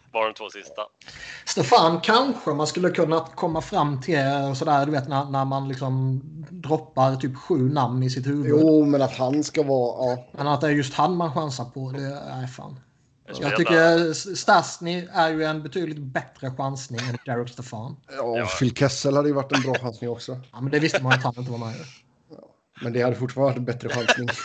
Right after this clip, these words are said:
Speaker 3: <laughs>
Speaker 2: Ja, ja.
Speaker 1: Nej, men fan, som sagt, eh, att ni fick aldrig de två, det är fan bra.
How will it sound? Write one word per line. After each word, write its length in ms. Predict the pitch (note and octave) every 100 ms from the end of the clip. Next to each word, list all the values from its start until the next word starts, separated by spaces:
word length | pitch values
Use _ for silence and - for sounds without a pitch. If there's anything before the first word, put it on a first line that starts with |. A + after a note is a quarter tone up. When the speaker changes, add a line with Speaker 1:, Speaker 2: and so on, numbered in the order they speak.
| - C6+
Speaker 3:
<laughs> 300 | - - -
Speaker 2:
Ja, 300 | D3 G3 D#3+
ja. 340 | E3+ A#3 A2+ G4 - - - - _ _ _ _ _ _ _ _ _ - - - -
Speaker 1:
Nej, 100 | F#2 F2+
men 120 | F2+
fan, 240 | - E2 -
som 140 | G2
sagt, 180 | F#2+ F#2 _ -
eh, 300 | F#2 - G2
att 100 | -
ni 100 | F#2
fick 160 | G2+
aldrig 240 | G#2 G2 F#2
de 100 | F#2
två, 320 | - G#2 C#2+
det 260 | D#2 C#2+ -
är 40 |
fan 180 | - -
bra. 100 | A2